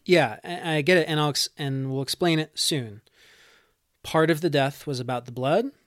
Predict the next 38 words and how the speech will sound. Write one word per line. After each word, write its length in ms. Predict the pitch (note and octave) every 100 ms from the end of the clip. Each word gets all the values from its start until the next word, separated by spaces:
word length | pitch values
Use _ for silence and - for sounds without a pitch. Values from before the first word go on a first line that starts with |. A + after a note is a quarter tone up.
| _ -
and 120 | A2+
part 240 | - D3+ D3+
of 120 | C#3+
the 100 | D3
death 380 | C3+ C3 - -
was 500 | - - B2+ B2+ A#2
about 520 | B2 A#2+ B2 B2+ B2
the 120 | C3
death 400 | A2+ - C#3 D#3 -
and 220 | D3+ C3
the 100 | B2+
resurrection, 840 | A#2+ A#2+ A#2 A2+ A2+ - - - - _ _ _ _ _
and 140 | B2+ A2
had 160 | B2+ B2
nothing 320 | C#3+ D#3+ C#3+
to 100 | A#2+
do 100 | A2+
with 100 | -
the 80 | D3
blood. 280 | - - - _ _ _ _ -
And 340 | C3+ B2+ G#2+
both 340 | D#3+ E3 G3 -
of 220 | D3+ A#2+
those, 580 | A#2 G#2+ C#3 G#3+ - - _
the 100 | B2
blood 540 | A2 B2 B2+ E3+ G#3+ A3+ _ _
and 300 | C#3 C3+ C3
the 200 | A#2+ C3+ -
other 240 | D3+ D3+
thing, 380 | C#3 B2+ A#2+ G3 _
we'll 100 | C#3
just 140 | C3
call 180 | - C#3+
it 40 | C#3
that 200 | B2 -
for 100 | C3
now, 240 | A#2 D#3+ _ _ _ _ _
are 80 | -